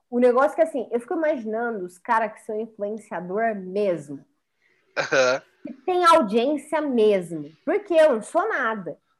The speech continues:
Speaker 2: É.
Speaker 1: E de repente começou a aparecer umas pessoas começando a me falar assim, "Eu acho que você deveria me convidar."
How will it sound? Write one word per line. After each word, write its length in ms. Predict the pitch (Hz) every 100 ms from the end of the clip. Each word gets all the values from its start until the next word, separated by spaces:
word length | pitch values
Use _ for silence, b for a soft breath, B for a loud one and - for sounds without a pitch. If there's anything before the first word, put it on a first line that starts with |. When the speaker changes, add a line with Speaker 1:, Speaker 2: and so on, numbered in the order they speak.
| _ -
Speaker 2:
É. 320 | 113 101 90
Speaker 1:
E 40 | -
de 260 | 110 285
repente 640 | - - 320 320 381 - 262
começou 420 | 311 311 302 320
a 40 |
aparecer 440 | 302 311 262 254 269
umas 200 | 269 269
pessoas 360 | 262 254 269
começando 380 | 262 262 254 262
a 40 | 254
me 80 | -
falar 240 | 254 247
assim, 680 | 247 - 269 233 196 180 214 _ _ _ _ _ _ _ _ _ _ _ _ _ _ _ _ _ _
"Eu 200 | 277 220
acho 260 | 196 208 -
que 100 | 202
você 200 | 202 196
deveria 280 | 185 185 185
me 120 | 175
convidar." 460 | 165 151 143 -